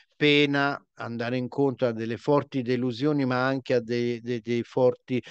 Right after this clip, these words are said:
rischi di danni economici qualora le cose non vengano fatte seguendo le norme, eh, del, del paese.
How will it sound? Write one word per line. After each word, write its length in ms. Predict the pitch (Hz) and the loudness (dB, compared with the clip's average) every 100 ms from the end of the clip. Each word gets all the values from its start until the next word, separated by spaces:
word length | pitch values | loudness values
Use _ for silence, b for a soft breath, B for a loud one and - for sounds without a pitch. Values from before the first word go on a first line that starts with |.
| B B | B B
rischi 580 | - 117 135 123 - 127 | -6 -2 0 -2 -4 -6
di 180 | 123 120 | -2 -2
danni 560 | 117 120 120 117 117 107 | 0 0 0 0 -2 -4
economici 880 | 127 123 - 131 127 123 123 - 127 | -6 -4 -2 0 2 0 -4 -6 -4
qualora 520 | 123 113 120 123 117 | -2 -2 -2 0 -2
le 160 | 113 | -4
cose 340 | - 120 113 117 | -2 -2 -2 -4
non 180 | 113 107 | -6 -6
vengano 440 | 113 117 113 110 | -6 -4 -6 -8
fatte 480 | - 113 107 - 110 | -6 -6 -6 -6 -8
seguendo 800 | - 120 110 120 117 113 117 120 B B B B | -6 -6 -2 0 0 -2 -2 -2 B B B B
le 440 | 104 117 120 120 - | -4 0 2 0 -4
norme, 800 | - 117 113 113 110 110 113 113 B B _ | -8 -6 -4 -4 -4 -6 -4 -6 B B _
eh, 420 | - 113 110 107 | -6 -4 -6 -8
del, 640 | - 117 131 123 117 113 - | -12 0 2 2 0 -2 -6
del 340 | 123 127 117 - | -2 -2 -2 -6
paese. 680 | 113 101 92 87 - 90 | -4 -4 -6 -12 -16 -16